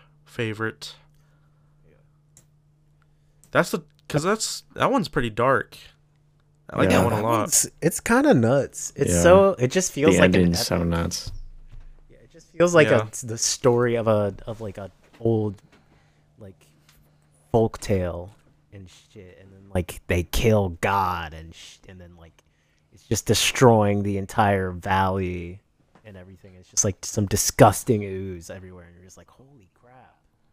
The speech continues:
Speaker 1: I remember when, um, me, Hane, and Steven were watching it, and, like, they didn't tell me that it was, it was kinda like a m-, they didn't tell me it was, like, a more mature Ghibli movie. And so, like, we were watching it, and there was that scene where she's,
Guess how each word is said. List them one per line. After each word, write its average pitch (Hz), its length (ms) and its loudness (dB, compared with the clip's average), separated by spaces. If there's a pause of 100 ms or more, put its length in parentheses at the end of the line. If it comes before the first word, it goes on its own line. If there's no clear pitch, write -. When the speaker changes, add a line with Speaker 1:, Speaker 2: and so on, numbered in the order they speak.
(440)
Speaker 1:
I 131 80 6
remember 160 300 2
when, 143 400 2
um, 117 420 -2 (320)
me, 127 320 -2
Hane, 123 240 -2
and 117 140 -6
Steven 117 440 -6
were 110 240 -8 (120)
watching 107 440 -4
it, 127 300 -8
and, 113 220 -8
like, 101 300 -12 (260)
they 151 120 8
didn't 180 220 6
tell 131 200 2
me 135 200 0
that 113 280 0
it 117 40 -6
was, 117 140 -10 (180)
it - 60 -14
was 131 100 -8
kinda 139 220 0
like 131 120 -2
a 127 40 -2
m-, 123 120 -8 (240)
they 147 120 2
didn't 190 180 4
tell 185 100 4
me 175 100 4
it 170 40 4
was, 156 140 0
like, 151 140 0 (220)
a 139 80 2
more 135 280 0
mature 123 400 -4
Ghibli 143 260 -8
movie. 175 360 -6 (320)
And - 100 -14
so, 156 80 2
like, 143 100 2
we 170 100 4
were 165 100 4
watching 135 400 0
it, 110 180 -6
and 123 200 -6 (280)
there 151 100 2
was 156 140 2
that 139 160 4
scene 135 380 0
where 123 100 -4
she's, - 320 -10